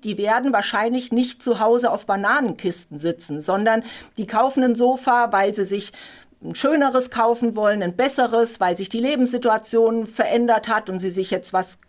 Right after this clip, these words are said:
gönnen wollen. Sie gucken nach diesem Opportunity Switch, etwas, wo sie sich verbessern. Und so ist es jetzt auch mit den Stellenangeboten oder dem Arbeitgeber. Ich muss einfach deutlich machen,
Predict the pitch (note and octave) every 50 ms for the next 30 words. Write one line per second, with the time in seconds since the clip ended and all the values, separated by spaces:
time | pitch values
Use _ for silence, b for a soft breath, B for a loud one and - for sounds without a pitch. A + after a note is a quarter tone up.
0 | _ _ _ _ _ - B3+ D4 D4+ D4 C4+ B3+ B3 A#3 A#3+ A#3+ A#3 A#3+ A#3+ A#3+
1 | A#3+ B B B B B B B B B B _ _ _ _ _ - - A#3+ B3
2 | A#3 - D4 D4 - C#4 C4+ B3+ A#3+ A#3+ A#3+ - A#3+ B3 A#3 A#3+ A#3 - - -
3 | A#3+ - - - - C4+ D4+ D4+ D4+ C#4 - C4 C4 B3 B3 A3+ B3 B3+ B3+ -
4 | - - A3 A3+ - - A3 G#3 - - G#3 G#3 G3 G#3 F#3+ F3+ G3 F#3+ - -
5 | F#3 F#3 - G#3 A3+ A3+ - C#3 B2+ B2+ B2+ - - - - - F#3+ F3 G#3+ G#3+
6 | A#3+ B3 B3 A#3 A3+ - A#3 A3 A3+ A3 - - G3+ G3+ A3+ A3+ - A3+ G#3+ G#3
7 | G#3 - - _ G#3 G3 F#3+ F#3 F3+ F3 F3 B B B B B B B _ _
8 | _ _ - - - - - G#3 A3 A#3+ C4 C4+ B3+ - - A3+ B3 B3+ B3 B3+
9 | B3+ A#3 B3 C4 C4+ B3+ B3 A#3 F#3+ G3 F#3+ F#3 F#3+ F#3+ F#3 - F3 G3 A#3 A#3
10 | A#3 B3 B3 B3 - B3+ B3+ B3 A#3 A#3 A#3 A#3 A#3 B3 A#3+ - G3+ G#3 G#3+ -
11 | F#3+ F3+ - - F#3 G3 A3 A3 - A#3+ B3+ B3 - A3+ A3 A#3 A3+ - A#3+ A#3+
12 | B3